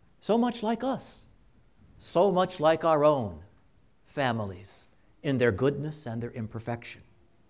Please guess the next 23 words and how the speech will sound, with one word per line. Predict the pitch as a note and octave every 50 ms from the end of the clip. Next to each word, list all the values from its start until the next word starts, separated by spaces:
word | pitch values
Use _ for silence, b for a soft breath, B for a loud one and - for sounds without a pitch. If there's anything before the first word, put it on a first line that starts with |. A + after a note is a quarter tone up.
| _ _ _ _ b b b b b b b b b b
And | - D3+ E3+
out | G3 A3+ C4 C4+
of | C#4 A#3+ G3+
the | A#3 G#3+ G#3 A3 A#3+
impossibility | B3+ C#4 C#4+ C#4+ B3 - - B3+ C4 C4 C4 C4 C4 A3+ E3+ G#3 B3+ C4+ C4 C4 B3 A3 G3 G#3 F#3+ F3 E3
of | F#3 G3 F#3+ F#3 E3
old | G3+ G3 F#3 G3 G3 F3+ D#3
age, | G3+ A3+ A#3+ B3 B3 B3 A3 F3 D#3+ - - - - _ _ _ _ _ _ _ _ _ _ _ _ _ _ _ _ _ _ _ _ _ _ -
life | B2+ A#2+ C#3 F#3 E3 A#2 - - - - - _ _ _ _ _ _ _ _ -
emerges. | F#2+ F2+ F2+ F2+ D#2+ D2+ D2+ - - - - - - - - _ _ _ _ _ _ _ _ _ _ _ _ _ _ _ _ _ _ -
And | G#2+ F#2+ G#2+
from | - - C#3 C3+ C3
that | C3 C3 B2+ C3 -
life, | A2+ C3 B2+ G#2 E2+ E2 - -
a | F#2
blessing. | F2 G#2 G#2 F#2+ E2+ - - - - _ _ _ _ _ _ _ _ _ _ _ _ _ b b b b b b b b b b b b _
But | - G3 G3+
note | F#3+ F3 G3 C4 D4 D4+ - -
then | D#3+ F#3 A3 G#3+ G#3 G3
that | F#3 G3+ F#3+
when | F#3+ G#3 G3+
we | G3 G3+ G3
speak | - - - - B3 C#4 C#4 C#4